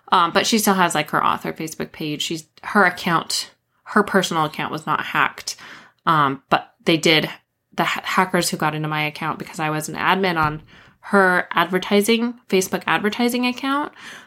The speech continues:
they were able to get into her Facebook advertising account. Um, she is moving a lot of her stuff over to other platforms as well, but she's getting a lot of resistance, um, from readers because she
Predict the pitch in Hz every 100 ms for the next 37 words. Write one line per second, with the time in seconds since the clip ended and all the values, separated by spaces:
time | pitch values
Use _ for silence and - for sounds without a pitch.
0 | _ - 180 170 170 165 165 - 165 156
1 | 160 151 147 156 - 151 160 156 - -
2 | - 196 202 185 165 135 101 92 - 101
3 | - - - - - - - 196 202 185
4 | 160 - - _ _ _ _ _ _ _
5 | _ _ _ _ _ _ _ _ _ _
6 | - 196 - - - - - 208 196 180
7 | 170 180 180 170 165 151 156 151 - 202
8 | - 151 147 160 160 160 - - 165 160
9 | 160 160 156 - 180 180 190 190 _ _
10 | - 202 - 220 220 - 160 - 160 160
11 | 180 - - - - - 226 277 277 269
12 | 233 185 175 175 165 170 165 151 - 175
13 | - - - - _ 180 175 160 147 143
14 | - 170 170 170 165 - 160 - 160 151
15 | - 156 151 151 151